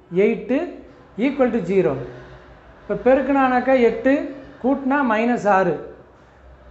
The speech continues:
Product of the roots வந்து plus eight, sum of the roots வந்து minus six. அப்போ factorize பண்ணோம்னாக்கா, நமக்கு கிடைக்கக்கூடிய ரெண்டு factors minus ஃபோரும் மைனஸ் டூவும் கிடைக்கும்.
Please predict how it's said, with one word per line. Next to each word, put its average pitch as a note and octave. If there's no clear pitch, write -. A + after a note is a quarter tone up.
Product B3
of B3
the A#3
roots A#3
வந்து A3
plus A3
eight, A3+
sum G#3
of C4
the B3+
roots A#3+
வந்து A#3
minus A3+
six. F#3
அப்போ G3
factorize B3+
பண்ணோம்னாக்கா, A3+
நமக்கு A3
கிடைக்கக்கூடிய A3+
ரெண்டு A3
factors G#3+
minus A#3+
ஃபோரும் A3+
மைனஸ் A3+
டூவும் G#3+
கிடைக்கும். F3+